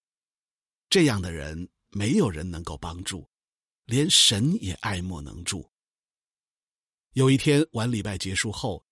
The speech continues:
一群人聚在我所牧养的一间教会大堂的后面。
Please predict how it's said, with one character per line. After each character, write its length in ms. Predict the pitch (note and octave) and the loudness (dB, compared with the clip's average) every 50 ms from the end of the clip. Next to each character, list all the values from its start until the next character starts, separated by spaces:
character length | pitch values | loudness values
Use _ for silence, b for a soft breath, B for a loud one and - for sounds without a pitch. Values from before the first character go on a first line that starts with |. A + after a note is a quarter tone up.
| _ _ _ _ _ _ | _ _ _ _ _ _
一 140 | - D3+ C#3+ | 0 0 2
群 220 | - - C#3 C3+ | 2 4 2 4
人 200 | C3 A#2 A#2 B2+ | 4 2 2 0
聚 180 | - - C3+ A2+ | 0 0 0 0
在 160 | A2+ A2+ G2+ | -2 -2 -4
我 140 | F#2 F#2+ G#2 | -4 -4 -4
所 180 | - - F2+ | -4 -4 -4
牧 200 | D#2 G#2 G#2+ G2 | -4 -6 -6 -6
养 200 | F2 F2 - - | -6 -8 -10 -10
的 120 | D#2 E2 - | -12 -12 -10
一 160 | - G2 G2+ | -10 -10 -8
间 180 | - G#2 G2+ | -6 -6 -6
教 240 | G#2 - A2 G2+ F#2 | -6 -6 -6 -6 -6
会 220 | F2+ - G2+ F#2+ F#2 | -6 -8 -8 -8 -6
大 200 | - B2 G2+ E2+ | -4 -6 -6 -6
堂 240 | - - C#2 E2+ | -8 -10 -10 -10
的 80 | G2+ G#2+ | -10 -10
后 220 | - - D3+ A#2+ | -8 -6 -6 -6
面。 260 | E2 C2 B1+ - - | -6 -8 -12 -14 -18